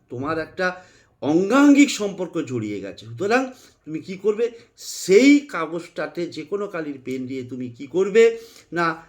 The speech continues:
তুমি লিখতে, তুমি হয়তো তার, উম, আহ, কল পেতে চাইছো, যে "অমুক আমার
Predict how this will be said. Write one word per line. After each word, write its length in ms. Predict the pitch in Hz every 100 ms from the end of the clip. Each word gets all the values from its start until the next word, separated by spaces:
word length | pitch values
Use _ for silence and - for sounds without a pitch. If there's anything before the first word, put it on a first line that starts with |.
| _
তুমি 180 | 220 247
লিখতে, 420 | 220 214 214 214
তুমি 240 | 208 208 202
হয়তো 420 | 202 202 202 -
তার, 300 | 180 175 - _ _
উম, 360 | 180 196 196 190
আহ, 200 | 185 180 190
কল 200 | 202 175
পেতে 240 | 175 160
চাইছো, 460 | 147 123 117 110 107 _ _
যে 280 | - 190 -
"অমুক 580 | 175 208 240 269 240 - _ _ _ _ -
আমার 440 | 160 196 214 220